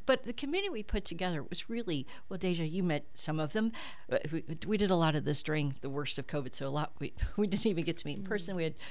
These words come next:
Speaker 1: to do by Zoom. But we had this woman who's the curator at the Pensacola Museum of Art. And, you know, she worked in big museums in New York. She studied at Tulane.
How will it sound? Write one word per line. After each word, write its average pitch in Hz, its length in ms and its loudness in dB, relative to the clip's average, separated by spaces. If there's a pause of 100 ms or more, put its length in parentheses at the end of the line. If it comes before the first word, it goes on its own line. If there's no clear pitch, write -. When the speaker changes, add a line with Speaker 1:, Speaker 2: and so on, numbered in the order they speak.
(140)
Speaker 1:
to - 80 -4
do 156 140 -4
by 147 160 -2
Zoom. 262 340 0 (340)
But 214 180 4
we 214 100 2
had 214 260 -2
this 190 200 -2
woman 226 300 0
who's 165 320 -2
the 160 60 -2
curator 185 600 0
at 135 100 -4
the - 60 -8
Pensacola 185 500 0
Museum 160 380 0
of 131 120 -4
Art. 170 280 -4 (440)
And, 196 100 0
you 202 80 2
know, 196 80 2
she 277 340 0
worked 247 280 -2
in 170 180 2
big 226 180 -2
museums 175 520 -2
in 151 100 -2
New 147 140 -2
York. 285 320 0
She 147 160 -2
studied 185 460 -2
at - 40 -6
Tulane. 262 460 -2